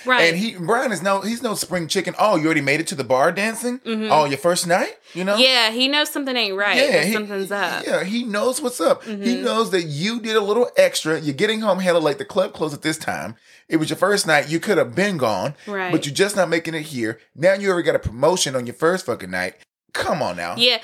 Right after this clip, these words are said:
Speaker 1: and he's worried.
Speaker 2: Yeah.
Speaker 1: You know, uh,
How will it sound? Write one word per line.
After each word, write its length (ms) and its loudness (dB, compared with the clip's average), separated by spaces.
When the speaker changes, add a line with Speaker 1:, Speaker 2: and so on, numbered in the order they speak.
Speaker 1:
and 240 0
he's 280 0
worried. 600 0
Speaker 2:
Yeah. 260 4
Speaker 1:
You 140 2
know, 300 -2
uh, 600 0